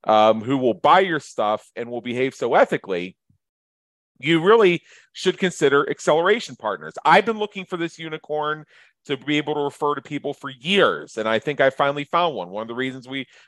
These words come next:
we had Kelly on. You go to W W W dot acceleration partners dot com and, uh, then go to the contact page. And when you reach out and you fill out their little form, uh,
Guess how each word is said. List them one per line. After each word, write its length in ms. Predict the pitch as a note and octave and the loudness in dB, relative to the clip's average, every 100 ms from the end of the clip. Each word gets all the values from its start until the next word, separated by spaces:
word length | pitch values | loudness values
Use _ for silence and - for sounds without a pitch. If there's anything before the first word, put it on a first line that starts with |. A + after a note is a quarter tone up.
| - | -8
we 120 | C#3 | 0
had 220 | D3 C#3+ | 2 2
Kelly 300 | D#3+ C#3+ D3 | 0 0 0
on. 340 | F3 C3+ D2 - _ _ | 0 -2 -2 -12 _ _
You 100 | C3 | 0
go 120 | D3 | 2
to 100 | C3 | 2
W 320 | B2 D#3 G3 | 2 0 0
W 260 | G3+ G3 G3 | -2 -2 0
W 280 | F#3 F3+ F3 | -2 0 -2
dot 140 | D3 | -2
acceleration 720 | A#2+ - F#3 F#3 F3 F3 - D#3+ | -2 -4 -4 -2 -4 -6 -10 -6
partners 460 | E3+ D#3 D#3+ D3 | -4 -4 -6 -2
dot 220 | D#3+ D#3 - | 2 2 0
com 480 | - G#3 E3 F2+ - _ _ _ _ _ B2 | -2 0 0 -4 -10 _ _ _ _ _ -4
and, 380 | B2+ B2+ B2+ | -2 -2 0
uh, 300 | B2+ B2 B2 A#2+ | 0 2 2 0
then 180 | D3+ D#3 | -4 -4
go 180 | D#3+ | -4
to 60 | D#3+ | -4
the 100 | E3 | -8
contact 720 | - F#3+ F#3+ F#3 D#3+ B2+ - | -10 -4 -4 -2 -2 -2 -2
page. 560 | A2+ F2 D2 - - - _ _ _ | -6 -6 -8 -20 -20 -20 _ _ _
And 200 | A#2+ B2 | -8 -6
when 160 | C#3 F3 | -8 -8
you 120 | F3+ | -10
reach 280 | F#3+ G3 - | -10 -6 0
out 160 | G#3 | 0
and 80 | F3 | 0
you 60 | C3+ | -6
fill 220 | - E3 | -6 -4
out 120 | E3 | -4
their 100 | F3+ | -6
little 220 | E3 F#3 | -8 -8
form, 580 | E3+ A3+ A3 D#3 C3+ C#3 - _ _ - | -8 -4 -2 0 -2 -6 -14 _ _ -4
uh, 500 | A#2+ B2+ B2 B2 | 0 2 2 2